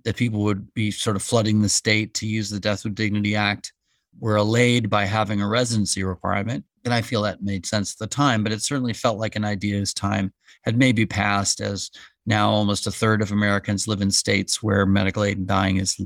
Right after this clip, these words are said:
is legal. Um, and that's likely to grow in the next few years. And so we felt that there was this opportunity to make things, again, easier for patients who,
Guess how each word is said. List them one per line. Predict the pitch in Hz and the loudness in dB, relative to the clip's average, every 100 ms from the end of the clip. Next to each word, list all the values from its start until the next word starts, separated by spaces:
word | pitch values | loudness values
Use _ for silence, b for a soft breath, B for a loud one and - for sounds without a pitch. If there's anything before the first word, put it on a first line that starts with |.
| - | -8
is | 107 104 | -6 0
legal. | 117 123 117 110 - _ _ _ - | 2 4 2 0 -6 _ _ _ -6
Um, | 104 104 101 | 0 2 0
and | 98 | 0
that's | 98 95 - | -2 -2 0
likely | 98 - 104 | -2 0 -4
to | 98 | -2
grow | - 110 110 | 2 4 4
in | 107 | 2
the | |
next | 107 95 - | -2 -2 -6
few | - 107 | -4 -2
years. | 104 101 - b b b - | -2 -4 -8 b b b -4
And | 127 123 117 - - | 0 0 -2 -10 -12
so | - 160 | 0 2
we | |
felt | 160 190 185 | 4 4 4
that | 160 127 | 0 2
there | 143 | 2
was | 123 | 2
this | 123 117 | 0 2
opportunity | 123 120 117 - 135 127 120 113 | 2 2 -2 2 4 6 4 2
to | - 117 110 _ _ _ - | 0 -2 -2 _ _ _ 0
make | 190 | 2
things, | - 165 135 | 4 2 2
again, | 151 131 151 131 | -4 -2 0 2
easier | 120 135 160 135 120 113 | 2 0 0 2 2 0
for | - 110 | -2 -2
patients | 117 120 - 120 110 - - b b - | 2 2 2 0 0 -2 -6 b b -4
who, | 127 123 117 113 117 | 0 2 2 -2 -6